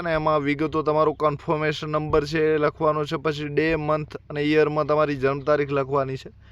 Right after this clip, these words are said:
એટલે કે દિવસ પસંદ કરવાનો છે, મહિનો અને વર્ષ, અને ત્યારબાદ તમારે સબમિટ કરવાનું છે. એ વિગતો ભર્યા બાદ આ રીતે સબમિટ કરવાનું છે, એટલે તમને કઈ તારીખે બોલાવ્યા છે એનો કોલ લેટર નીકળશે. તો બધાને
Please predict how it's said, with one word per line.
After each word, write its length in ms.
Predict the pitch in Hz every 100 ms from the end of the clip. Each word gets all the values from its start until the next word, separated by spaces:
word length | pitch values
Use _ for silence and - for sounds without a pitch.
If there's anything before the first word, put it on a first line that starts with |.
| -
એટલે 160 | - 143
કે 80 | 147
દિવસ 320 | 147 156 143
પસંદ 400 | - 147 156 143
કરવાનો 400 | 147 147 147 147
છે, 140 | 143 143
મહિનો 380 | 139 143 143
અને 80 | 135
વર્ષ, 320 | 127 131 - - - - - -
અને 160 | 147 135
ત્યારબાદ 460 | 151 156 151 151 135
તમારે 300 | 151 151 151 151 143
સબમિટ 480 | - 135 151 147
કરવાનું 400 | 143 143 147 147
છે. 160 | 143 151
એ 140 | 151 151
વિગતો 380 | 156 160 151 131
ભર્યા 280 | 135 147 156
બાદ 160 | 151
આ 60 | 147
રીતે 220 | 147 143
સબમિટ 440 | 151 160 147 156 -
કરવાનું 480 | 156 156 156 156
છે, 80 | 147
એટલે 160 | 170 156
તમને 320 | 151 151 147
કઈ 160 | 160 156
તારીખે 400 | 156 156 147 147
બોલાવ્યા 460 | 151 151 151 143
છે 80 | 151
એનો 100 | 139
કોલ 220 | 131 143
લેટર 240 | 143 135 131
નીકળશે. 480 | 139 131 139 139 175
તો 100 | 180
બધાને 540 | 156 139 123 151 151